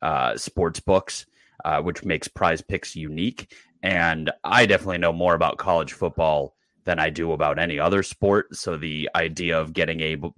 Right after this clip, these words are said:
of being able to say Bub Means is gonna be over forty and a half,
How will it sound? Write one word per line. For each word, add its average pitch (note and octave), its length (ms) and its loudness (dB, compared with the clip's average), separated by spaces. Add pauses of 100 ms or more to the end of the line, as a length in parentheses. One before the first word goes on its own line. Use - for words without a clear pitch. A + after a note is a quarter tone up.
(120)
of F2+ 180 -2
being G#2 240 4
able F2+ 320 0
to E2+ 280 -2 (340)
say - 260 -2
Bub F2+ 320 4
Means F#2 320 -2
is D#2 100 -12
gonna E2 200 -4
be E2+ 160 0
over E2 260 0
forty D#2+ 400 -4
and D#2 80 -4
a D2+ 80 0
half, D#2+ 480 0